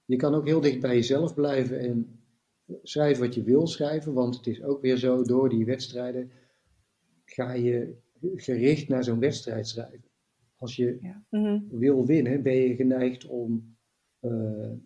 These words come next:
Speaker 1: dat thema op te zoeken wat de jury interessant vindt, of waarvan je denkt dat de jury dat interessant vindt.
Speaker 3: Mhm.
Speaker 1: En dan loop je het risico dat je af gaat dwalen van wat je wil schrijven.
Speaker 3: Ja.
Speaker 1: Er zitten wel twee kanten aan.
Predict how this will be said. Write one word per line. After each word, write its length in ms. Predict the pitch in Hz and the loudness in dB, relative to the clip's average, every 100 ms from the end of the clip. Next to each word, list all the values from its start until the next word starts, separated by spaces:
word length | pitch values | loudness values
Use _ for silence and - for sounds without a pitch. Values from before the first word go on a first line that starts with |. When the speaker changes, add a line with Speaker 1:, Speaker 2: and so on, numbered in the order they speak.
| _ | _
Speaker 1:
dat 240 | 120 110 - | -8 -8 0
thema 400 | 139 131 123 127 | 4 6 4 0
op 240 | 160 139 - | 0 -2 -2
te 100 | 120 | -2
zoeken 380 | 127 127 131 | 0 0 -2
wat 180 | 127 123 | -2 -6
de 80 | 120 | -6
jury 440 | - 127 127 123 123 | 0 2 2 2 -2
interessant 600 | 117 113 - 131 123 - | -4 -6 -2 0 0 2
vindt, 460 | 127 120 117 - | 2 2 -2 -8
of 120 | 131 117 | -10 -8
waarvan 320 | 110 113 123 | -6 0 0
je 80 | 117 | 4
denkt 260 | 123 123 | 4 4
dat 120 | 131 | 2
de 80 | 123 | 0
jury 320 | 120 120 117 | 0 2 4
dat 140 | 117 117 | 0 -2
interessant 500 | 123 - 127 117 113 | -6 -8 -8 -8 -8
vindt. 280 | 123 123 _ _ _ _ _ _ - _ | -8 -10 _ _ _ _ _ _ -20 _
Speaker 3:
Mhm. 220 | 208 202 202 | -4 -2 -2
Speaker 1:
En 60 | 117 | -2
dan 180 | 120 117 | 0 2
loop 220 | 135 180 | 4 4
je 40 | 143 | 0
het 80 | 127 | 0
risico 440 | 120 113 117 - | 0 0 -4 -8
dat 180 | 120 - | -8 -10
je 140 | 127 - | -12 -8
af 180 | 160 - | -8 -4
gaat 180 | 135 | -4
dwalen 380 | 120 127 123 120 | -2 0 0 -2
van 120 | 120 | -4
wat 160 | 120 117 | -4 -2
je 120 | 117 | -2
wil 240 | 113 131 123 | 0 0 0
schrijven. 440 | 143 170 151 - _ _ _ _ _ _ _ _ _ | -6 -8 -10 -12 _ _ _ _ _ _ _ _ _
Speaker 3:
Ja. 400 | - 202 208 202 196 - | -6 -2 -2 -4 -8 -6
Speaker 1:
Er 120 | 117 | -4
zitten 260 | 120 120 113 | -2 -2 -2
wel 140 | 120 | -2
twee 200 | 123 120 | 2 0
kanten 380 | 123 117 110 | 2 -2 -4
aan. 120 | 110 | -6